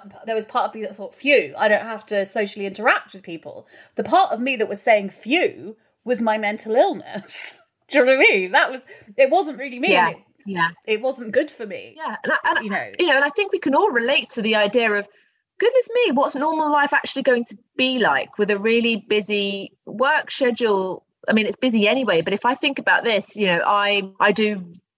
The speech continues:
Speaker 2: virtual events in the evenings and I can still do bedtime with my kids. Whereas when we go back to normal, it's going to be late voting and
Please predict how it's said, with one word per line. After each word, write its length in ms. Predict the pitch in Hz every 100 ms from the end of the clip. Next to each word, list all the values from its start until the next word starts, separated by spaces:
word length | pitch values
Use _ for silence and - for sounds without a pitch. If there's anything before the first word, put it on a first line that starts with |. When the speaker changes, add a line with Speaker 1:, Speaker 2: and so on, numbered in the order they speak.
| _
Speaker 2:
virtual 500 | 175 240 302 - 240
events 380 | 185 165 151 -
in 60 | 175
the 80 | 170
evenings 580 | 165 151 156 135 151
and 80 | 185
I 80 | 190
can 220 | - 196
still 480 | 185 - _ 208 196
do 160 | 196 180
bedtime 440 | 233 233 190 165
with 120 | 165
my 140 | 165 156
kids. 460 | 262 247 170 -
Whereas 580 | 180 180 175 175 170 170 _ _ _ _ _ _ _
when 160 | 208 214
we 80 | 214
go 140 | 202
back 200 | 190 -
to 100 | 202
normal, 440 | 208 262 233 180
it's 180 | 175 -
going 380 | - 180 180 180
to 100 | -
be 380 | 180 175 170 -
late 340 | 185 208 214 -
voting 720 | 202 226 - 202 165 156 156 -
and 480 | 175 165 165 160